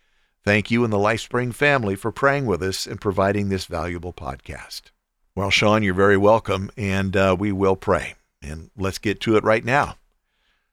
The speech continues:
Our gracious Heavenly Father, we come to you today with thanksgiving in our hearts because you are so very good to us.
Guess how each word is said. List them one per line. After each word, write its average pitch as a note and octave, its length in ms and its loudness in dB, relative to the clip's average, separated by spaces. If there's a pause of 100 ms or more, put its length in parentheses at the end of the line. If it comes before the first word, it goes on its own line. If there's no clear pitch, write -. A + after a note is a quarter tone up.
(440)
Our G#2 100 0
gracious B2+ 440 2
Heavenly F#2+ 280 2
Father, F2 400 -2
we F2 160 -8
come C3+ 300 2
to - 160 -6
you G2+ 160 -2
today G#2+ 340 0
with G#2 180 -2
thanksgiving A2+ 680 -2
in G2+ 120 -2
our F#2 140 0
hearts A2 360 0
because A2 380 -4
you B2+ 160 -2
are B2 100 0
so B2+ 220 -2
very B2 400 0
good C3 360 -2
to G#2+ 180 2
us. - 260 -10